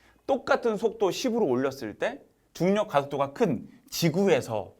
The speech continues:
올라가는 높이가 목성에서 올라가는 높이보다는 더 낮겠지. 그런 얘기예요. 그러니까 거기까지는 갈 필요가 없어. 봐봐.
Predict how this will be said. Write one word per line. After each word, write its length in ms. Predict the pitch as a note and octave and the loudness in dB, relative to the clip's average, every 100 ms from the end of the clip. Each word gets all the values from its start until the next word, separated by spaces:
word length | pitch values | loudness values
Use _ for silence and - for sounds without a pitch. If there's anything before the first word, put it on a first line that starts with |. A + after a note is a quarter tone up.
| _ _ _ _ - | _ _ _ _ 4
올라가는 580 | E3 G#3 G#3 F3+ D#3+ B2 | 6 8 6 4 -4 -2
높이가 680 | D3 D3 A#2+ A2 G2+ F2 - _ _ | -4 -4 -6 -2 -4 -6 -18 _ _
목성에서 760 | - F3+ F#3 A3+ D#3+ A2+ A2+ G2 | 4 6 6 2 2 2 0 2
올라가는 580 | C3 E3+ G3+ F#3+ E3 A#2+ | 2 4 6 4 4 2
높이보다는 840 | B2 B2+ D3+ A2+ G#2 G#2+ B2+ - - | 0 0 -2 -2 -2 -2 -4 -8 -4
더 320 | A2+ B2+ B2+ - | 0 0 -4 -6
낮겠지. 600 | D3+ A2+ - A#2 - - _ _ _ _ _ _ _ _ _ _ _ _ - | 0 0 -2 -14 -14 -18 _ _ _ _ _ _ _ _ _ _ _ _ -6
그런 320 | A#2 C3 D#3 | -4 -4 -8
얘기예요. 400 | F2+ E2+ - _ - | -14 -16 -18 _ -10
그러니까 180 | A#2+ - | -2 4
거기까지는 300 | G#3 B3 A3+ | 6 6 2
갈 160 | E3+ | 0
필요가 240 | F#3 G3 G#2 | 2 2 0
없어. 260 | - - _ _ _ _ _ | -8 -20 _ _ _ _ _
봐봐. 320 | - D3+ - | -6 -6 -6